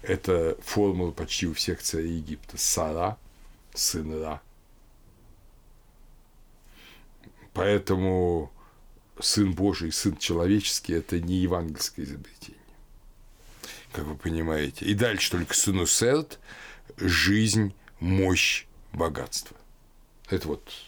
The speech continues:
ещё одна. Э, это уже не формула, а это не обращение, а вот эта жизнь, мощь, богатство, да будет он жив, невредим и здрав, это обычное вот добавление к имени.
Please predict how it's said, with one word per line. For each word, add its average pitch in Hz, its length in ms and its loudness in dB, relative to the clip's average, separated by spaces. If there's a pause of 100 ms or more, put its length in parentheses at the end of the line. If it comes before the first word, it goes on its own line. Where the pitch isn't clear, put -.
(440)
ещё 90 360 2
одна. 73 400 -4 (340)
Э, 95 200 -2
это - 320 2
уже 101 240 4
не 104 180 4
формула, 104 680 2
а 98 60 0
это 107 520 2
не 120 240 6
обращение, 107 880 4 (320)
а 98 120 0
вот 104 100 4
эта 101 240 4
жизнь, 95 340 4
мощь, 98 260 4
богатство, 101 500 2
да 92 60 -2
будет 95 220 2
он 90 140 2
жив, 104 320 2
невредим 90 520 2
и - 20 0
здрав, 120 480 0 (480)
это 113 640 2
обычное 101 680 2
вот 90 360 0
добавление 104 840 4
к - 160 -4
имени. 80 380 0